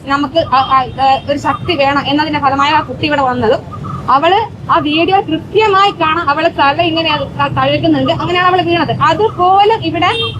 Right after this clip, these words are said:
ചില, ചില ആൾക്കാർ, ഞാൻ ചില വിവരദോഷികൾ എന്ന് തന്നെ ഞാൻ പറയും.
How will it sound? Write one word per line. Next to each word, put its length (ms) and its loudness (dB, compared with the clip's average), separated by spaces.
ചില, 400 2
ചില 180 2
ആൾക്കാർ, 540 2
ഞാൻ 360 -2
ചില 140 0
വിവരദോഷികൾ 920 2
എന്ന് 220 2
തന്നെ 120 0
ഞാൻ 220 -2
പറയും. 300 2